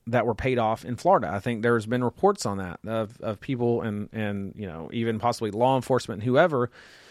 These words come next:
that were paid off to look the other way during this whole case. But the problem is, is that is that's not why the, the public corruption unit has this. I mean, it, it's, you know, James Comey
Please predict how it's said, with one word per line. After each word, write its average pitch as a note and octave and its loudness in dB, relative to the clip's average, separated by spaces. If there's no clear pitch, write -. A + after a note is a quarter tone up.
that D3+ 6
were D#3 6
paid E3 4
off C#3+ 6
to - -6
look B2+ 4
the B2+ 4
other B2 6
way C#3 6
during A#2 0
this A2+ -4
whole B2 0
case. - 0
But C3+ 0
the C#3 -4
problem G3+ 4
is, A#2+ 0
is B2+ -2
that C#3 6
is C#3+ 0
that's E3+ 2
not F3+ 4
why C#3+ 4
the, A2 0
the A2+ -6
public B2+ 0
corruption A#2 0
unit G2+ -2
has C#3 0
this. - -10
I A2+ -2
mean, A2 -2
it, G#2+ -4
it's, A2 -2
you A2 -2
know, G#2 0
James F#3 2
Comey A2+ 2